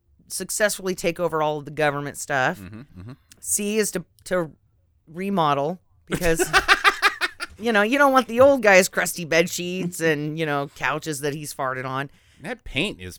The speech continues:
Speaker 2: peeling. We've got to do something about this place.
Speaker 1: Right. And then D, and, and you gotta build the room for the harem, right?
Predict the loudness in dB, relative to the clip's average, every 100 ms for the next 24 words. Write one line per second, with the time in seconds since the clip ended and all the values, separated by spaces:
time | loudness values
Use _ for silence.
0 | -18 -14 -8 -8 -8 -10 -10 -10 -10 -2
1 | 0 0 -6 -12 -10 -10 -10 -14 -10 -6
2 | -6 -8 -20 -20 -10 2 4 4 2 4
3 | 2 0 -8 -4 -2 -2 -4 -10 _ -6
4 | -2 0 2 4 4 2 -2 -4 -4 -6
5 | -6 -6 -6 -8 -10 -10 -10